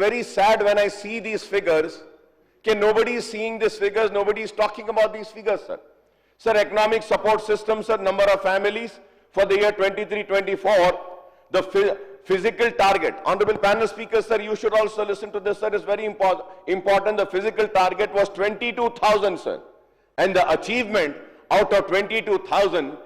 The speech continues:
is only two thousand eight hundred and forty-nine, which is only thirteen percent.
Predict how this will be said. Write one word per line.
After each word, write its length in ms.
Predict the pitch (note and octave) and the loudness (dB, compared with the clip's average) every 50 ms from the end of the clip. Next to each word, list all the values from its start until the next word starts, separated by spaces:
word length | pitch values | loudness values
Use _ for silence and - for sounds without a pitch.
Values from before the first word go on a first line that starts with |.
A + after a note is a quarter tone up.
| - _ _ _ | -20 _ _ _
is 160 | - A3 G3+ F#3+ G3+ A3 | -6 -2 0 2 2 2
only 240 | A#3 A#3+ A#3+ B3 A#3 - - - | 0 0 -2 -2 -4 -4 -4 -2
two 160 | A3+ C4 C4+ B3+ A#3 - - - | 0 2 4 2 2 0 0 0
thousand 440 | E3+ G#3+ G#3+ G#3+ G#3 G#3+ G#3 G3+ F#3+ - - | 2 4 4 4 4 2 2 0 -2 -6 -2
eight 340 | E3 G#3+ A#3 B3 A#3 G#3 - - - D#3 | 0 2 4 4 4 2 -2 -4 -4 -4
hundred 300 | G3+ G#3 F#3+ G3+ G3 F#3+ | -2 0 2 2 2 2
and 160 | F#3+ F3+ - - - | 0 -2 -4 -2 -2
forty-nine, 760 | F#3+ G3+ G3+ - - G3+ F#3 D#3+ D3 D#3 F3 F#3 F#3+ F3 D3+ A#2 - - - - - | -2 -2 -2 -4 -10 -8 -8 -6 -4 -2 -2 -2 -2 -2 -4 -8 -10 -16 -20 -6 -2
which 200 | C#3+ F#3 F3+ F3+ F3+ | -2 0 0 0 -2
is 40 | D#3 - - G#3 B3 | -2 0 2 2 2
only 300 | C4 C#4 C#4 C#4 C4+ B3+ - - | 2 2 2 2 2 0 0 0
thirteen 400 | - A#3 A3 - A#3+ A3+ G#3 F#3+ E3+ - D3+ | -2 -2 0 -2 -4 -4 -4 -4 -4 -4 -4
percent. 340 | C3 A#2 - - C#2+ C2 | -4 -4 -6 -12 -20 -20